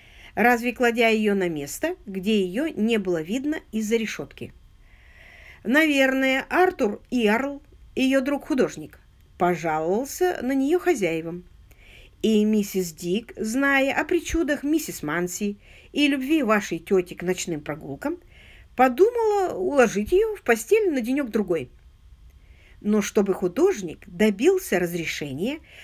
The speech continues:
продолжать работу над портретом, ну, то есть рисовать чашу. Наш Артур наверняка хотел подержать её в руках – а у него не было возможности даже хорошенько её разглядеть.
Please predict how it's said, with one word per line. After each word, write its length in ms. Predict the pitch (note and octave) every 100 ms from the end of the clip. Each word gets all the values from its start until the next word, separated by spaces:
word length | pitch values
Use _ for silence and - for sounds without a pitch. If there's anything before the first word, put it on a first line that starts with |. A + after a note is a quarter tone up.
| -
продолжать 600 | - A3 G#3+ G#3 G3 F3+
работу 560 | D#3+ D#3 F#3 G4+ - A#3
над 220 | D#3+ B3+ -
портретом, 640 | D#3 - F3+ C3+ C3 - - - - _ - - -
ну, 140 | D#3+ -
то 120 | F3
есть 180 | D3+ -
рисовать 420 | F3 F3+ G#3+ G#3+
чашу. 400 | F4+ D#4 - - _ _ _ - - - - - - - - -
Наш 320 | G3 G3+ -
Артур 460 | G3 G3+ G3+ G3
наверняка 580 | G3+ G3+ A#3 B3+ B3 F#3+
хотел 360 | E3 F3+ F#3 F3
подержать 540 | F#3 F3+ E3+ E3+ E3
её 120 | F#3
в 80 | F#3
руках – 520 | A3 - E4+ G#3 - - - - - - - -
а 140 | G3+
у 80 | F#3+
него 200 | G#3 C#4
не 220 | D#4+ A#3+
было 220 | B3 D4+
возможности 640 | D4 B3 A#3+ F#3+ D#3+ - D#3+
даже 220 | F3 F#3
хорошенько 520 | G#3 G3+ - G3+ A3
её 200 | A#3+ A#3+
разглядеть. 640 | A#3+ A#3 B3+ F3+ G3 F#3